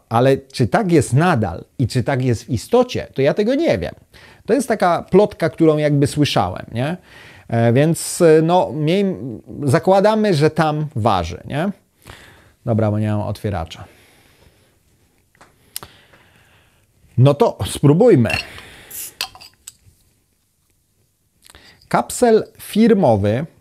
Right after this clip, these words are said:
e, z, e, logo. Nie wiem, czy to jest herb, e, żywca. Chyba nie. To jest raczej taki herb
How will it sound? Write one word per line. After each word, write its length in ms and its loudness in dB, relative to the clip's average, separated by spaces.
e, 220 0
z, 240 0
e, 680 2
logo. 520 2
Nie 140 -2
wiem, 240 -2
czy 140 -6
to 80 0
jest 180 -2
herb, 380 -2
e, 360 0
żywca. 380 -2
Chyba 320 -2
nie. 480 -2
To 60 -2
jest 160 -4
raczej 320 -2
taki 260 -4
herb 420 -4